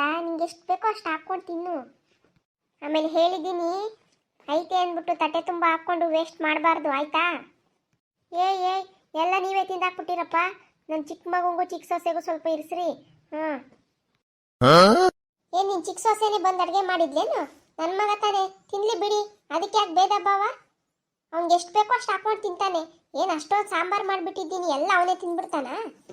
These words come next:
ಏನ್ ಚಿಕ್ಕ ಸೊಸೆನ ತಲೆ ಮೇಲೆ ಇಕ್ಕೊಂಡು ಮೆರೆಸ್ತಾ ಇದ್ದೀರಾ ಹಂಗೆ? ನೋಡ್ರಿ, ಒಂದಿನ ನಿನಗೂ ಸರಿಯಾಗಿ ಮಾಡ್ತಾಳ ಅವಳು, ಅವಾಗ ಗೊತ್ತಾಗುತ್ತೆ ಬುದ್ಧಿ ನಿಮ್ಗೇನು ಅಂತ. ಏ, ಏನ್ ಜಾಸ್ತಿ ಮಾತಾಡ್ತಾ ಇದ್ಯಾ?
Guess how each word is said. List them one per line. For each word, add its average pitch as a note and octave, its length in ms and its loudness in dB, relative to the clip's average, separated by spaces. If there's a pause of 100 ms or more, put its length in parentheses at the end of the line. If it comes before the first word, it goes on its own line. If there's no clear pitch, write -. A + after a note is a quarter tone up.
(880)
ಏನ್ E4+ 220 2
ಚಿಕ್ಕ D4+ 220 -10
ಸೊಸೆನ F#4+ 380 4 (160)
ತಲೆ E4 200 6
ಮೇಲೆ F#4 220 2
ಇಕ್ಕೊಂಡು F4 300 0
ಮೆರೆಸ್ತಾ E4 440 2
ಇದ್ದೀರಾ E4+ 280 2
ಹಂಗೆ? E4+ 260 0 (380)
ನೋಡ್ರಿ, F#4 340 4
ಒಂದಿನ E4 340 6 (100)
ನಿನಗೂ E4 300 0
ಸರಿಯಾಗಿ F4 400 2
ಮಾಡ್ತಾಳ D#4+ 460 4
ಅವಳು, D#4 160 2 (380)
ಅವಾಗ D#4+ 220 4
ಗೊತ್ತಾಗುತ್ತೆ E4 500 4
ಬುದ್ಧಿ C4+ 320 -2
ನಿಮ್ಗೇನು D4 460 0
ಅಂತ. D4 220 -4 (880)
ಏ, E4 140 2 (420)
ಏನ್ F4+ 140 0
ಜಾಸ್ತಿ E4+ 280 2
ಮಾತಾಡ್ತಾ F4+ 420 -2
ಇದ್ಯಾ? C4 260 -4